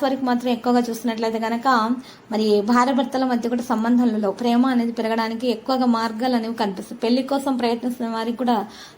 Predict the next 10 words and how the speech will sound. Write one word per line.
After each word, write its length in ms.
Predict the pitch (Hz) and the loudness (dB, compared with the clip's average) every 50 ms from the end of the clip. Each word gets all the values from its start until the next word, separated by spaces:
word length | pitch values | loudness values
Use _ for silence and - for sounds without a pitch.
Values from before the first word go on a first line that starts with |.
| - - | -4 -2
సత్ఫలితాలు 600 | 247 226 - - 254 240 220 220 - 214 220 220 | -2 -2 0 -2 -2 -2 -2 -2 -2 -2 -2 -2
అనేవి 300 | 208 202 208 233 269 330 | -4 -2 0 2 2 2
ఉంటాయి. 320 | 302 226 214 - 170 - - - - - - - - - | 2 2 0 -2 -4 -8 -10 -16 -20 -20 -20 -20 -6 -2
కొత్త 160 | - 269 262 - 320 | -2 0 2 2 2
పనులు 280 | - 330 311 311 302 | 4 4 4 6 6
మొదలుపెట్టేందుకు 800 | 277 254 240 240 262 262 254 262 254 285 269 254 240 247 247 247 | 6 4 4 4 2 0 -2 -2 -2 0 2 4 4 4 4 2
కూడా 140 | 269 262 254 | 0 -2 -2
పరిస్థితులు 480 | 254 233 214 214 - 240 240 247 240 226 | -2 -2 -4 -4 -6 -6 -4 -2 -2 0
అనుకూలంగా 540 | 208 208 208 214 226 214 214 214 214 208 | 0 -2 -2 -2 -2 -2 0 0 0 0
ఉన్నాయి. 280 | 208 202 196 185 175 | 0 0 -2 -4 -6